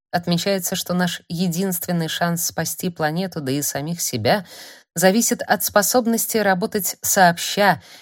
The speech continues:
и доверять друг другу. Кроме того, большая часть этой книги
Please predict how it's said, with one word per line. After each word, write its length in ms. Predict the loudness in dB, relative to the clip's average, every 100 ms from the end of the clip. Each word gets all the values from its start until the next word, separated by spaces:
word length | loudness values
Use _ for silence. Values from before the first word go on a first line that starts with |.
| _
и 180 | 0 2
доверять 800 | 2 2 2 4 2 0 -4 -6
друг 260 | -4 -2 -2
другу. 440 | -4 -6 -6 -12 _ _ _ _ _ _ _
Кроме 220 | 0 0
того, 320 | 2 2 2 -2 -8 -20 -2
большая 440 | 4 4 4 0
часть 420 | 0 0 -2 -2 -4
этой 320 | -2 -2 -4
книги 560 | -4 -2 0 0 -2